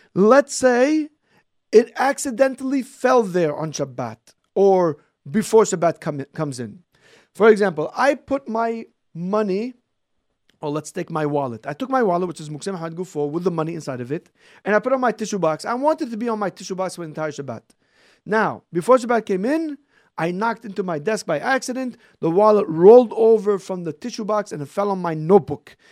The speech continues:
When I came back from shul, I look at my notebook <gasps> and I'm horrified. Oh, my Chiddushei Torah were in there. Oh, my Chiddushei Torah were inside the na-, notebook and I wanted to use it, but there's Mukseh on it. And clearly nobody came into the room beforehand. Must be I, when I knocked the desk,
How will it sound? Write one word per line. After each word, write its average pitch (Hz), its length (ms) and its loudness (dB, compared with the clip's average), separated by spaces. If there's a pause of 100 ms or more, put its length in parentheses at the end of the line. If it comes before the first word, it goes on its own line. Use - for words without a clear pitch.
(140)
When 143 140 -2
I - 20 -6
came 262 240 0
back 254 200 -4
from 214 120 -16
shul, 269 320 -8
I 156 100 -8
look 233 260 -4
at 226 60 -6
my 170 120 -4
notebook 269 440 -2
<gasps> 247 540 -2
and 175 140 -2
I'm 156 200 -4
horrified. 139 760 -2 (180)
Oh, 320 120 2
my 269 140 0
Chiddushei 247 520 -6
Torah 285 320 0
were 214 160 2
in 190 100 -8
there. 151 160 -8
Oh, 196 100 -10
my 202 120 -8
Chiddushei 185 420 -8
Torah 240 240 -2
were 220 140 0
inside 226 260 -6
the 214 60 -6
na-, 196 220 -6
notebook 277 340 -2
and 226 80 -6
I 190 60 -2
wanted 208 260 -2
to 214 80 -6
use 277 240 2
it, 247 200 -6 (320)
but 156 100 -10
there's 208 160 0
Mukseh 285 380 -2
on 220 180 -6
it. 127 160 -12 (260)
And 190 180 -4
clearly 269 400 0
nobody 240 260 -2
came 240 180 -8
into 202 140 -12
the 185 120 -10
room 185 120 -6
beforehand. 147 540 -10 (380)
Must 220 320 -2
be 262 100 0
I, 185 160 0
when 175 320 -6
I 165 120 -4
knocked 196 380 -6
the 233 80 -6
desk, 277 520 2